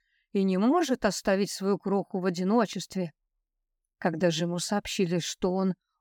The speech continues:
может прийти с дочкой, князь всё-таки согласился. И вся честная компания очень ждала их появления.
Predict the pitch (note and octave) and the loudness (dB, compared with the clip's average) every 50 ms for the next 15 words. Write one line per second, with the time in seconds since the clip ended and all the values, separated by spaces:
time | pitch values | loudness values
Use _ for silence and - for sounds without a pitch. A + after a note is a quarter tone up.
0 | _ _ - A#3+ C4 D4 C#4+ B3 G#3 F#3+ G#3+ G3 - - A3+ G#3+ A3 G#3+ - A#3 | _ _ -2 0 2 4 4 4 4 2 0 0 2 2 2 2 2 0 0 0
1 | A#3 G3+ F#3+ G3 C#4 D4 D#4+ D4+ - - - - G3 F3 E3+ D#3+ _ _ _ _ | 0 0 0 0 0 2 2 0 -2 -2 -4 -2 -2 -2 -2 -6 _ _ _ _
2 | _ _ _ _ _ _ _ _ - - G#3+ A3 B3+ C4+ B3+ - - - - - | _ _ _ _ _ _ _ _ -4 0 2 4 4 4 4 0 -4 -10 -4 -2
3 | - G#3 - G#3 - - F#3+ - - G3+ F3+ F#3+ G3+ G3+ G3 - - E3 D#3+ D3+ | -2 0 0 -2 -2 -2 -6 -4 -4 -4 -2 0 -2 -2 -2 -4 -6 -6 -6 -6
4 | D3 - - F3 D#3 - _ _ _ _ _ _ _ _ _ _ _ _ _ _ | -8 -10 -12 -12 -14 -16 _ _ _ _ _ _ _ _ _ _ _ _ _ _
5 | _ _ _ _ - F3+ E3+ D3+ - - - - - - - A3 G3+ F3+ - - | _ _ _ _ -4 -4 -4 -4 -6 -10 -8 -6 -2 0 0 2 0 0 -4 -4
6 | - G3 F3 - - G3 G3 G#3 G3 F#3+ F3+ - - F#3+ F3+ F3+ - - C4+ C4 | -4 -4 -4 -2 -2 0 0 2 2 0 -2 -2 -2 -2 -2 0 2 2 4 4
7 | B3 A#3+ A#3+ A#3 A3+ - - _ _ _ - F#3 F#3 F3 D#3 - - - - E3+ | 4 4 2 2 0 -2 -6 _ _ _ -8 -6 -4 -4 -4 -6 -6 -4 -4 -4
8 | E3 D#3 C#3 D3 E3 F3 E3+ D#3+ E3 E3+ F3+ F3 E3 - - - F#3+ F3 F3+ F3 | -4 -4 -8 -6 -4 -4 -2 -2 -2 -2 -4 -4 -6 -8 -4 -2 0 0 0 0
9 | F3 F3 F3 E3+ E3 E3+ E3 D#3+ | 0 0 0 0 0 -2 -4 -6